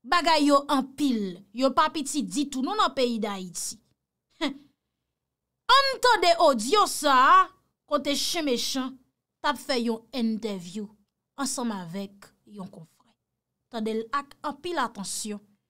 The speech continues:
paske g anpil bagay ou pral konnen.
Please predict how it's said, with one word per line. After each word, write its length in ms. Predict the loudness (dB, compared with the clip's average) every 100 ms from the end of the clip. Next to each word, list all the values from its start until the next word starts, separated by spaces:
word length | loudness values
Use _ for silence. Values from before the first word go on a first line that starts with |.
| _ -14
paske 300 | -12 -8 -8
g 100 | -10
anpil 320 | -10 -10 -10
bagay 460 | -12 -14 -14 -14 -16 _ _ _
ou 80 | -18
pral 320 | -14 -12 -14 -16
konnen. 300 | -20 _